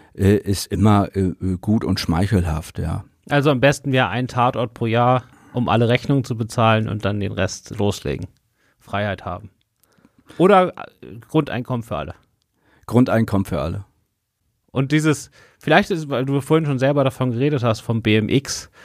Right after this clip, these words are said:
Speaker 2: also dieses einfach irgendwo runterstürzen, <laughs> äh, das hilft vielleicht auch beim Regieführen, oder?
Speaker 1: Naja, mutig sein hilft in jedem Fall, ne? Angst ist eine Bremse und, äh, für die Kreativität, oder? Und, ähm,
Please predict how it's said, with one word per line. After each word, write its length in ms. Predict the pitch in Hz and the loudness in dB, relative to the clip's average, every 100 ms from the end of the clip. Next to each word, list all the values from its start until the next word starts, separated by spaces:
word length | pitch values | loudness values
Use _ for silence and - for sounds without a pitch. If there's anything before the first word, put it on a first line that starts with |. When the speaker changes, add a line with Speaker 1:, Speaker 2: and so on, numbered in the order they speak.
| - - | -20 -8
Speaker 2:
also 240 | 113 113 120 | -2 0 2
dieses 360 | 120 123 117 | 0 0 -2
einfach 320 | - 120 127 | 0 0 0
irgendwo 260 | 117 117 110 | 0 0 2
runterstürzen, 880 | 110 139 135 - 135 135 - 139 127 - - - | 0 2 0 0 0 0 0 -2 0 -2 -4 -8
<laughs> 280 | _ - - | _ -14 -2
äh, 140 | 113 | 0
das 180 | 113 113 | 0 2
hilft 200 | 143 - | 0 2
vielleicht 340 | 135 131 120 | 2 2 2
auch 160 | 135 - | 0 0
beim 180 | 104 113 | 0 0
Regieführen, 640 | 107 104 101 - 85 87 | 0 0 -4 -2 -2 -2
oder? 200 | 107 139 - - _ _ _ - | -2 -4 -6 -18 _ _ _ -2
Speaker 1:
Naja, 320 | 127 165 147 - | 4 4 4 0
mutig 440 | 147 208 220 151 | -2 0 0 2
sein 220 | 160 143 | 4 6
hilft 300 | 131 139 139 | 6 4 4
in 80 | 120 | 0
jedem 240 | 117 110 110 | 2 2 2
Fall, 480 | 131 117 98 87 - - - | 2 4 4 0 -6 -18 -14
ne? 380 | 98 120 156 - | -6 0 0 0
Angst 300 | 117 139 - | 0 -2 -2
ist 160 | 113 110 | -6 -4
eine 80 | |
Bremse 880 | 98 107 135 160 143 143 139 135 127 | -4 0 2 2 2 4 4 4 0
und, 400 | - 113 113 110 | 0 2 2 0
äh, 480 | 101 101 98 90 95 113 - | 0 2 2 0 -4 -12 -16
für 100 | - | -10
die 120 | 113 113 | -6 -6
Kreativität, 1000 | - 104 98 110 110 - 131 123 123 - _ _ _ _ | -2 -4 -4 -8 -8 -4 -2 0 -2 -6 _ _ _ _
oder? 460 | - 123 135 160 165 | -10 -4 -2 -2 0
Und, 320 | 131 135 139 | 2 2 2
ähm, 520 | 131 127 123 123 123 | 2 4 4 2 0